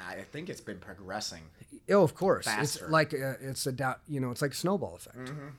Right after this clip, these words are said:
Speaker 2: It's just getting bigger and bigger. But I feel like we're getting to a point now where art is starting to manifest. Um, when you look at, like, the, the, the medium of, let's just say, camera, you know, and acting.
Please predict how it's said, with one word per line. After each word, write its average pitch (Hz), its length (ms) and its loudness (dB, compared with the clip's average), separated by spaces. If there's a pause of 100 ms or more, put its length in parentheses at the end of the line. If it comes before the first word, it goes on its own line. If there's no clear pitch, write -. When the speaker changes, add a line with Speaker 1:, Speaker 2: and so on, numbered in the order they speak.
Speaker 2:
It's 120 140 -6
just 120 180 -4
getting 120 220 -4
bigger 113 240 -4
and 104 80 -8
bigger. 101 280 -6
But 110 240 -6
I 120 120 -4
feel 190 300 4
like 127 420 2 (100)
we're 127 160 -4
getting 139 300 0
to 127 160 -4
a 113 40 -4
point 117 360 -6
now 113 260 -8
where 104 260 -4
art 107 300 -10
is 104 140 -6
starting 107 400 -4
to 98 100 -14
manifest. - 800 -12 (960)
Um, 98 420 -2 (320)
when 117 160 -2
you 117 140 -6
look 113 220 -4
at, 120 140 -2
like, 104 240 -6 (140)
the, 98 100 -8 (300)
the, 98 360 -6 (360)
the 98 320 -4 (100)
medium 113 540 -6
of, 98 200 -10
let's 95 240 -10
just - 260 -10
say, 92 140 -8
camera, 101 560 -4 (520)
you 104 120 -8
know, 95 180 -6
and 101 280 -12
acting. 123 500 -8